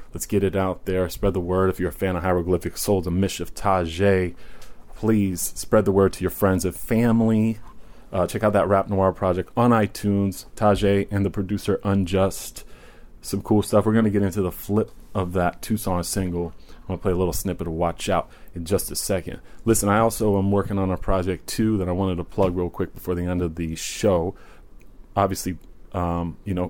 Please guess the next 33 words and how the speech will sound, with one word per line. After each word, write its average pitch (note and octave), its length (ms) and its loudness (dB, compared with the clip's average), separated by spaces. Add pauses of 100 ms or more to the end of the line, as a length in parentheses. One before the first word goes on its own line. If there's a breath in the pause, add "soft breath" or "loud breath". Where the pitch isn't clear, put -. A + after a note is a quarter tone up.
(140)
connected F#2+ 420 0
to F#2 240 -2 (220 loud breath)
Souls F2+ 260 2
in F2 120 0
Mischief, F2 360 -2 (400 loud breath)
the F#2+ 160 0
one G2 160 4
and F#2+ 140 2
only F2+ 460 2
producer, F2 640 -2 (600 soft breath)
iconic, F#2+ 640 0 (720)
genre-defining F#2+ 960 0 (340)
Prince E2+ 280 -4
Paul, - 400 -2 (300 loud breath)
who, G#2+ 300 0
you G2+ 100 -4
know, F2+ 220 -2
as G2+ 160 0
you G2 80 2
know, F#2+ 160 0
did G#2 300 2
a G2+ 80 4
whole G2+ 240 4
record F#2+ 340 0
with, F#2+ 340 -4
uh, F2+ 200 0
Souls F#2+ 280 -4
in F#2 100 -2
Mischief F#2+ 380 -4 (260 loud breath)
a F#2 60 -4
few G2 160 0
years F#2 260 2
back. G2+ 440 -2